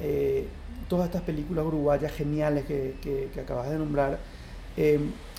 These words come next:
hicieron como un camino simbólico de lo que fue el cine uruguayo en los últimos veinte años, veinte, veinticinco años.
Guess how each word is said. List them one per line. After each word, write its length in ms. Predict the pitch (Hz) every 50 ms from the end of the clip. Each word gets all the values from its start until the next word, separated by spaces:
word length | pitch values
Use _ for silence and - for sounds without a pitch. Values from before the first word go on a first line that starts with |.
| - -
hicieron 460 | - - - 185 180 185 190 196 190
como 240 | 180 196 190 180 170
un 200 | 165 170 175 175
camino 480 | 165 - 165 160 160 160 170 170 170 170
simbólico 880 | - - 175 160 156 147 156 160 160 160 170 170 - 175 175 190 - - - - - 165 156
de 320 | 156 151 151 151 151 - -
lo 120 | 151 147 151
que 60 | 147
fue 180 | - - 151
el 60 | 147 147
cine 260 | - - 156 156 156
uruguayo 340 | 156 147 147 143 139 143 151
en 60 | 147 151
los 80 | 147
últimos 320 | 147 143 139 143 147 151 151
veinte 260 | 151 151 156 156 156
años, 240 | 147 147 147 151 156
veinte, 220 | 156 156 147 151
veinticinco 480 | 147 151 147 - - - - 151 151 151
años. 220 | 147 147 151 170